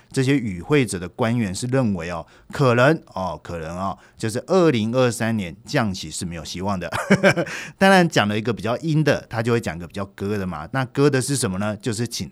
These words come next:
大众哦，不要过度的去解读。OK，就是说这些所谓的官员是强调一件事情啊，虽然他们决定过去是要放缓升息的一个步伐，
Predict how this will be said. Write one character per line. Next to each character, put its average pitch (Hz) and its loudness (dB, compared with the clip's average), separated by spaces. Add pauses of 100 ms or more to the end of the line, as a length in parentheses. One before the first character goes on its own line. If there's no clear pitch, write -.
(100)
大 104 0
众 98 -2
哦， 78 -8
不 92 -8
要 113 0 (160)
过 127 2
度 110 -2
的 90 -6
去 98 -6
解 90 -10
读。 92 -8 (280)
OK， 104 -2
就 127 -4
是 120 -2
说 139 4 (260)
这 180 2
些 202 4
所 131 2
谓 101 2
的 120 0
官 123 2
员 104 0
是 113 -6
强 87 -8
调 110 0
一 101 -4
件 104 -4
事 107 -4
情 92 -8
啊， 82 -10
虽 - 0
然 147 2
他 139 2
们 143 2
决 104 -4
定 123 0 (300)
过 147 4
去 127 0
是 117 -4
要 117 2
放 151 2
缓 80 -8
升 120 -2
息 92 -8
的 85 -10
一 92 -6
个 104 -6
步 139 0
伐， 85 -4